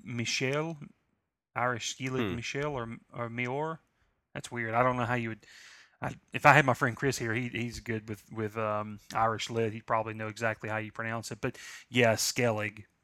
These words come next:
Speaker 1: Um,
Speaker 2: Mm. Yeah.
Speaker 1: um,
Speaker 2: Well, apparently Mark Hamill was there making a, a, a few appearances at the pub, at the local pubs, pouring some pints for some of the patrons there.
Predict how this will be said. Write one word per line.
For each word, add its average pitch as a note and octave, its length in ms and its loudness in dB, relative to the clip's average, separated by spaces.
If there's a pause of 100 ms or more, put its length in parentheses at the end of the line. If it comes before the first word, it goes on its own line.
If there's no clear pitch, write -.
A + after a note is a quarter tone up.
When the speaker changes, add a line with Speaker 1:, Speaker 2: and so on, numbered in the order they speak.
(160)
Speaker 1:
Um, A2 600 -4 (200)
Speaker 2:
Mm. G2+ 120 -4 (840)
Yeah. A2 300 2
Speaker 1:
um, G#2 200 -10 (2000)
Speaker 2:
Well, C3 220 -2
apparently C3+ 520 4
Mark B2 320 4
Hamill A2 480 4 (680)
was F2+ 260 -4
there F#2 400 4
making F#2+ 400 -4
a, F2 360 -6
a, F2+ 160 -4 (480)
a F#2 60 -8
few G#2 260 -2
appearances F2+ 640 -4
at F2 120 -4
the - 80 -10
pub, F2+ 560 -2
at F#2+ 140 -8
the F2+ 80 -4
local F2+ 280 -2
pubs, F#2+ 440 0
pouring F#2+ 340 -4
some E2 160 -10
pints F2 380 -2
for - 180 -12
some F2+ 220 -6
of E2+ 80 -6
the E2 160 -4 (520)
patrons F2+ 520 -2
there. F2+ 420 0